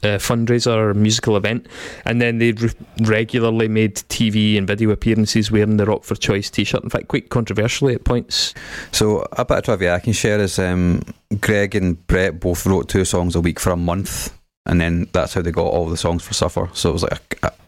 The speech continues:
Speaker 2: a massive amount of creativity to try and get to what would become this record. And, um, one thing that I really like about it is, like, a lot of people probably don't know this, but all the lyrics are inspired by Dostoevsky.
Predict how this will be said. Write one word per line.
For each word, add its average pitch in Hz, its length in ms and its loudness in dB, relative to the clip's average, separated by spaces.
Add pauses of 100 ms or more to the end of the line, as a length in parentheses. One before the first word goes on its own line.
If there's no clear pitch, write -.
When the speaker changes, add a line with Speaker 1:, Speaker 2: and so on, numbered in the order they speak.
(160)
Speaker 2:
a 95 60 0
massive 87 420 0
amount 87 200 2
of 73 80 -4
creativity 87 460 -2
to 90 60 -8
try - 180 -2
and 87 160 2
get 85 280 0 (180)
to 90 120 0
what 85 160 2
would 87 160 -2
become 87 320 -2
this 82 200 -2
record. 90 380 -2 (600)
And, 95 320 0
um, 98 380 0
one 127 160 0
thing 165 180 -2
that 143 120 -2
I 104 40 0
really 104 240 0
like 92 220 0
about 131 220 0
it 78 80 0
is, 95 200 -2
like, 85 400 -4 (140)
a 92 80 0
lot 104 80 0
of 90 60 -2
people 101 200 0
probably 98 220 0
don't 90 160 0
know 104 120 2
this, 117 140 0
but 95 300 -2 (260)
all 110 300 0
the 113 80 0
lyrics 98 340 0
are 90 320 2
inspired 90 480 0
by 90 140 -2
Dostoevsky. 92 680 -2